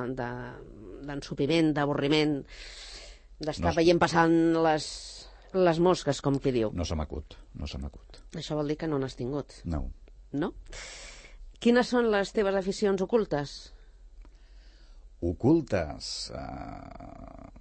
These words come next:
Speaker 2: bueno, són ocultes, mm.
Speaker 1: O poc conegudes.
Speaker 2: Poc conegudes. Jo crec que no tinc gairebé res ocult.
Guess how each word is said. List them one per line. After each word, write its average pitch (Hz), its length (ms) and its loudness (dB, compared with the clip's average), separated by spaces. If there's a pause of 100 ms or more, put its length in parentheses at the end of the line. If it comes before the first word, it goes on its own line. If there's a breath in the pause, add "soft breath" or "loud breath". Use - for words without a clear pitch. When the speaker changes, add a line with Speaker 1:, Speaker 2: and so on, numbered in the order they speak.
(140)
Speaker 2:
bueno, 71 300 -12
són 78 240 -10
ocultes, 80 540 -6 (120)
mm. - 360 -14 (160)
Speaker 1:
O - 100 12
poc 165 180 4
conegudes. 143 840 0 (400 soft breath)
Speaker 2:
Poc 85 160 -8
conegudes. 80 600 -6 (120)
Jo 87 160 -2
crec 117 160 0
que 98 120 4 (200)
no 78 100 -4
tinc 73 540 -6
gairebé 78 400 -2
res 76 340 -6
ocult. 71 440 -6